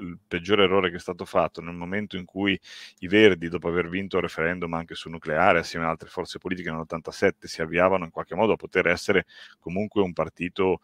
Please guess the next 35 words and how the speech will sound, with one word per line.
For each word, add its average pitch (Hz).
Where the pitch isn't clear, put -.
di 92
un 85
certo 98
rilievo, 87
eh, 98
ecco 117
che 113
in 117
Italia 123
abbiamo, 90
eh, 80
un, 95
una, 98
una 92
situazione 85
in 98
cui, 90
eh, 85
viene 117
ritardata 107
l'unificazione 95
dei 87
Verdi 80
nel 82
momento 92
in 90
cui 98
si -
va 90
verso 87
le 85
elezioni 90
del 90
millenovecentottantanove, 85
perché -